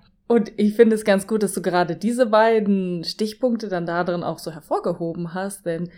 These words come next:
das ist halt das nächste auch große, was mich interessiert und mich als Museumsmensch war natürlich Kunst und Politik, äh, das, womit ich vielleicht mit am meisten auch Berührungspunkte hab. Und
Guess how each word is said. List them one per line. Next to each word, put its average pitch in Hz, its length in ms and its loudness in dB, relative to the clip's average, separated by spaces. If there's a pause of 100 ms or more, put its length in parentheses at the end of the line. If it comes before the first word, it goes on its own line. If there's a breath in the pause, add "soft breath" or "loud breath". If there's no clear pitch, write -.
(300 loud breath)
das 170 160 -4
ist 175 120 -4
halt 175 140 2
das - 380 -4
nächste 175 440 0
auch - 160 -6
große, 185 440 0
was - 360 -6
mich 202 220 4
interessiert 208 460 2
und 180 160 0
mich 180 180 2
als 175 160 2
Museumsmensch 175 720 4
war 165 80 0
natürlich 160 420 -4
Kunst 196 420 0
und 165 200 -4
Politik, 170 560 -2
äh, - 240 -4 (160)
das, 165 340 -4
womit 170 300 0
ich 165 240 -6 (540 loud breath)
vielleicht 175 260 0
mit 196 220 4
am 180 100 4
meisten 185 360 2
auch 160 160 -2
Berührungspunkte 175 1000 2
hab. 175 240 -4 (500 loud breath)
Und 190 520 4